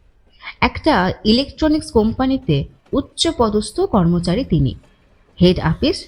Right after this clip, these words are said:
দিল্লিতে। প্লেনটা একদম পছন্দ করেন না ত্রিদীপ বাবু। অতীতে একবার ল্যান্ডিংয়ের সময় কানে তালা লেগে গিয়েছিল, সেই তালা ছাড়াতে তাকে ডাক্তারের কাছে ছুটতে হয়েছিল।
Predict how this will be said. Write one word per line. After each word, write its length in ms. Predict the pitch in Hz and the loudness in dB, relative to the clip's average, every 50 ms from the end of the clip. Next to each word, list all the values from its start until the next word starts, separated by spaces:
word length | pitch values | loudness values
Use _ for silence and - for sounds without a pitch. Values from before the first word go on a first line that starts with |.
| _ - - | _ -8 0
দিল্লিতে। 500 | 208 285 294 226 156 147 139 - 147 - - _ _ _ _ _ _ _ _ _ _ _ - - - _ _ | 2 2 4 4 2 0 0 -2 -4 -4 -4 _ _ _ _ _ _ _ _ _ _ _ -20 -20 -20 _ _
প্লেনটা 640 | - 294 339 359 427 466 466 427 359 240 185 180 175 - | 2 4 4 4 2 0 0 0 0 2 2 0 -2 0
একদম 760 | - 240 254 269 254 - 180 170 196 190 196 240 294 330 339 - | 0 0 0 0 -2 -4 -4 0 2 2 2 2 -2 -2 -2 0
পছন্দ 460 | 254 208 - - 214 202 202 202 202 | 0 0 2 2 0 0 2 0 -2
করেন 320 | - - 160 156 156 151 | 0 0 0 2 2 0
না 120 | 175 240 311 | 0 0 -2
ত্রিদীপ 380 | - - 190 170 170 151 143 - - | -2 2 2 2 2 2 -2 -2 -2
বাবু। 240 | 143 139 - - - - _ _ _ _ _ _ _ _ _ _ _ _ - - | -4 -4 -4 -8 -16 -16 _ _ _ _ _ _ _ _ _ _ _ _ -2 2
অতীতে 580 | 208 254 269 - 359 359 - 302 196 156 147 - - _ - | 2 2 4 2 0 0 2 0 2 2 0 -2 -6 _ -2
একবার 320 | 202 214 226 233 269 277 | -2 -2 2 2 2 2
ল্যান্ডিংয়ের 540 | 247 202 175 160 165 185 202 226 226 247 262 | 4 2 2 2 2 2 0 0 0 0 -2
সময় 500 | 254 - 262 247 240 214 170 147 156 190 - - - | -2 0 0 2 2 2 2 2 0 -2 -4 -6 0
কানে 280 | - 165 160 170 214 247 247 - | 0 2 2 2 0 -2 -4 0
তালা 300 | - 175 160 165 175 175 | 0 2 2 4 2 2
লেগে 260 | 165 151 147 156 156 147 - | 2 0 0 0 -2 -2 -2
গিয়েছিল, 480 | 147 139 139 139 - - 151 127 95 - - _ - - - _ _ _ _ - _ _ | 0 -2 -2 -2 -4 -4 -4 -4 -4 -6 -12 _ -20 -20 -20 _ _ _ _ -20 _ _
সেই 420 | - - - - 240 254 302 370 427 - | -12 -6 0 2 4 4 4 2 0 0
তালা 260 | 330 254 214 208 214 | 0 0 2 2 0
ছাড়াতে 580 | 226 - - 190 160 160 160 - - 190 233 302 | -2 -2 -2 -2 0 0 0 0 0 0 0 0
তাকে 260 | - 294 269 - 247 | 0 -2 0 0 0
ডাক্তারের 560 | 190 170 165 147 170 - - 202 196 196 202 | 2 2 0 0 0 -2 -2 0 2 2 0
কাছে 420 | 196 - 151 147 - - 269 302 311 - - | 0 -2 -4 -4 -4 -4 -4 -4 -4 -6 -8
ছুটতে 480 | - - - 247 247 - - - 180 165 | -6 -2 -2 -2 -2 -2 -4 0 2 2
হয়েছিল। 520 | 156 160 127 127 135 - - - 131 - | 2 2 -2 -2 -4 -4 -4 -4 -4 -6